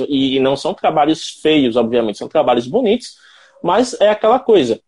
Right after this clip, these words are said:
Quando eu digo que tem espaço pra todo mundo, é porque realmente tem. Só que a galera, às vezes, fica muito bitolada do tipo, "Ah,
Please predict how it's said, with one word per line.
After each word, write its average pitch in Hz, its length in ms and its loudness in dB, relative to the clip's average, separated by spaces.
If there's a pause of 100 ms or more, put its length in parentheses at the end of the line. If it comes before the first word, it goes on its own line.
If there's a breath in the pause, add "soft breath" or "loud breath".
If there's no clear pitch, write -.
(400)
Quando 294 220 2
eu 226 60 4
digo 190 180 2
que - 80 -4
tem 190 180 -2
espaço - 380 -4
pra 151 120 0
todo 127 260 2
mundo, 175 200 0
é 190 40 0
porque 190 300 -2
realmente 170 460 0
tem. 156 320 0
Só - 180 -2
que 151 80 -2
a 143 40 0
galera, 139 380 4
às 131 140 0
vezes, 139 360 0
fica 143 220 -2
muito 147 260 -2
bitolada 143 520 2
do 127 80 -4
tipo, - 300 -10
"Ah, 160 340 -2